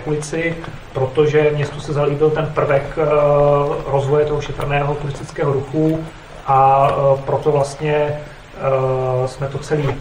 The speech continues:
překopali a začali tady. Samozřejmě, eh, jsme si byli vědomi, že to nese celou řadu možných, možných problémů, protože tady, eh,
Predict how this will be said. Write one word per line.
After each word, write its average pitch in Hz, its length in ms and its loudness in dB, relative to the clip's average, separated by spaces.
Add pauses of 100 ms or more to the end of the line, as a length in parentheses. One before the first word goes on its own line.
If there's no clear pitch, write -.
překopali 151 640 2
a 147 120 -2
začali 139 440 0 (340)
tady. 156 380 4 (320)
Samozřejmě, 151 640 2
eh, 143 360 4 (540)
jsme - 240 -6
si 156 160 -4
byli 156 160 0
vědomi, 147 420 0
že 147 200 0 (340)
to 139 100 -6
nese 151 600 2
celou 143 300 -2
řadu 147 180 -2
možných, 151 600 -4 (440)
možných 135 300 -2
problémů, 139 420 2
protože 143 280 -2
tady, 147 300 0
eh, 139 880 2